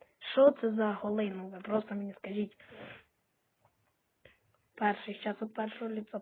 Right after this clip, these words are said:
пуф. Ось.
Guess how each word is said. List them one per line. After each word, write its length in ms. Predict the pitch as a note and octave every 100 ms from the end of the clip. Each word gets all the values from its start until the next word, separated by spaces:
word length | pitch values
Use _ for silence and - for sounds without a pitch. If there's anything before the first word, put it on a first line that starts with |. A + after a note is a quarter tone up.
| -
пуф. 300 | - G#3 G#3 - - - - - _ _ _ _ _ _ _ _ _ _ _ _ _ _ _ _ _ _ _ _
Ось. 300 | G3 - -